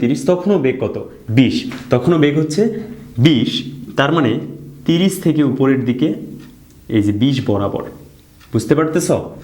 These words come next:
বিশ। তারপরে কত? সময় যখন পঁয়ত্রিশ, বেগ তখন নেমে গেল পনেরোয়, ঠিক আছে? তাহলে পনেরো কোথায়?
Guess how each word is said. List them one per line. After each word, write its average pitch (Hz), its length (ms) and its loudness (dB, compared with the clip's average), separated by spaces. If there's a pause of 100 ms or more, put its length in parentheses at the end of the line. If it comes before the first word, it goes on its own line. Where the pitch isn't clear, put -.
(220)
বিশ। 120 160 4 (140)
তারপরে 151 240 2 (100)
কত? 180 120 0 (440)
সময় 185 300 4
যখন 196 180 2 (120)
পঁয়ত্রিশ, 196 500 0 (120)
বেগ 156 140 4 (120)
তখন 160 180 0 (100)
নেমে 123 220 2
গেল 135 100 0 (160)
পনেরোয়, 147 360 0 (200)
ঠিক 175 160 2
আছে? 190 140 -6
তাহলে 147 220 2
পনেরো 185 280 2
কোথায়? 175 240 -4